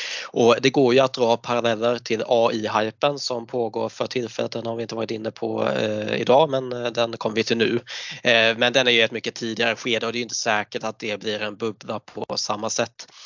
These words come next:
Men här studerar de alltså hur en namnförändring till ett internetrelaterat namn, alltså dot com, dot net eller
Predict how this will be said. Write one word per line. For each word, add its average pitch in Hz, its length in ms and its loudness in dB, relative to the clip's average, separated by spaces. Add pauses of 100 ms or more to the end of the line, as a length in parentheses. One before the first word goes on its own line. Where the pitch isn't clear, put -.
(260)
Men 127 260 0
här 135 280 0
studerar 123 440 -2
de 110 120 -6
alltså 110 240 -6
hur 113 180 -6
en 107 120 -4
namnförändring 123 1300 -4
till 110 200 -4
ett 113 160 -6
internetrelaterat 117 1080 -4
namn, 107 420 0 (300)
alltså 110 300 -2
dot 113 240 -2
com, 117 400 0
dot 113 200 -2
net 117 400 -4
eller 107 220 0